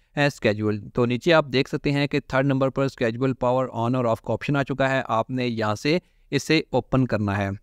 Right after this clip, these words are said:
ओपन करने के बाद यहाँ पर आपके सामने पावर on और पावर ऑफ के दोनों ऑप्शन आ चुके हैं।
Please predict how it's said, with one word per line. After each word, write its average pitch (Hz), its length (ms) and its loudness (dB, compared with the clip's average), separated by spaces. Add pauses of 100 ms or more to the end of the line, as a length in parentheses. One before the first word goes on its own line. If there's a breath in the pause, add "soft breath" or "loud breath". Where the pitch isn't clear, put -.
(100)
ओपन 160 220 0
करने 156 280 2
के 151 140 0
बाद 143 300 2
यहाँ 120 320 -2
पर 135 160 0
आपके 120 260 0
सामने 131 280 2
पावर 127 300 0
on 120 320 -2
और 123 80 0
पावर 120 280 0
ऑफ 113 220 0
के 127 80 0
दोनों 117 220 -2
ऑप्शन 139 160 -4
आ 139 100 0
चुके 131 200 -4
हैं। 135 220 0